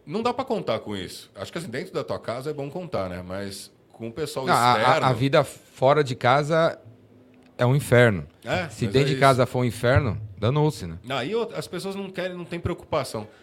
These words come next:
Speaker 1: Uma coisa que eu vejo muito, cara, o pessoal vem com uma ideia de negócio pra mim. Muita, muitas pessoas comentam comigo que eu sou um cara, porque, porque eu sou chato.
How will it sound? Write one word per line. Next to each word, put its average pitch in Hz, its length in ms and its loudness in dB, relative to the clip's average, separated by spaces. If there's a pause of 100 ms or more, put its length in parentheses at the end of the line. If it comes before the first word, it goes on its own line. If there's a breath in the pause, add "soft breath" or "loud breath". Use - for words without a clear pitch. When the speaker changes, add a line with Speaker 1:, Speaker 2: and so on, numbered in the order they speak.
(120 soft breath)
Speaker 1:
Uma 135 120 -6
coisa 226 160 -2
que 208 60 -4
eu 185 60 -2
vejo 170 300 -4
muito, 113 320 -4
cara, 73 260 -8
o - 40 -20
pessoal 143 320 -2
vem 160 100 -4
com 160 120 -10
uma 156 120 -4
ideia 135 300 0
de 131 100 -8
negócio 101 480 -2
pra 92 160 -6
mim. 90 200 -6 (300)
Muita, 160 300 -8 (120)
muitas 147 260 -8
pessoas 135 320 -6
comentam 117 440 -8
comigo 156 240 -8
que 170 60 -10
eu 151 40 -6
sou 156 140 -8
um 151 40 -10
cara, 147 260 -4
porque, 131 180 -10
porque - 140 -14
eu 139 60 -8
sou 170 120 -8
chato. 123 480 -8